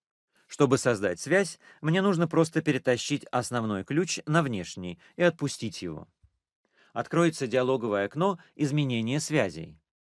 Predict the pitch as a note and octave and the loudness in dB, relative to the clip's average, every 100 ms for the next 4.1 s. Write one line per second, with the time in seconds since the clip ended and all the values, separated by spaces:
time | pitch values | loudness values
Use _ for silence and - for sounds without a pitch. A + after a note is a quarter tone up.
0 | _ _ A#2+ C#3 C#3 - C3+ B2 C3 A#2+ | _ _ 4 6 6 4 0 2 0 2
1 | B2 - F#3+ C3+ B2 - B2 B2+ D3+ - | 0 0 0 0 0 2 0 0 -6 -4
2 | F#3+ D3+ F#2 D2+ - _ - _ C3 - | 0 0 0 -4 -14 _ -20 _ -2 2
3 | C3+ A#2 G#2+ G2 F2+ F#2 A#2 E3 E3+ E3+ | 4 4 2 0 0 -2 -2 0 0 -2